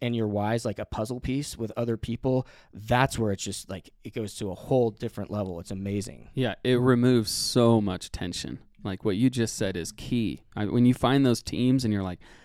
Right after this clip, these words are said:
Speaker 2: "How in the world is this team as good as it is?" Well, because their lane or their unique ability or whatever the thing <laughs> is that they're doing aligns best when they run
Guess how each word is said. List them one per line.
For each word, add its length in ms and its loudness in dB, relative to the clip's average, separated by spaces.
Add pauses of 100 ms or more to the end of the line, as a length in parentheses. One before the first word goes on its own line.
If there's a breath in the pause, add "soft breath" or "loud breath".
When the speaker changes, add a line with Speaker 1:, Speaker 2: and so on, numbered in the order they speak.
(100)
Speaker 2:
"How 220 2
in 100 8
the 120 6
world 360 8
is 140 0
this 140 -8
team 260 2
as 140 -2
good 180 0
as 140 -4
it 100 -2
is?" 240 -4
Well, 300 6 (240 soft breath)
because 340 4
their 320 8
lane 600 4
or 160 2
their 100 4
unique 380 2
ability 600 2
or 160 -2
whatever 300 2
the 100 0
thing 340 -2
<laughs> 40 0
is 120 0
that 120 -2
they're 160 2
doing 480 2 (340 soft breath)
aligns 480 4 (120)
best 340 -2
when 140 2
they 100 0
run 480 0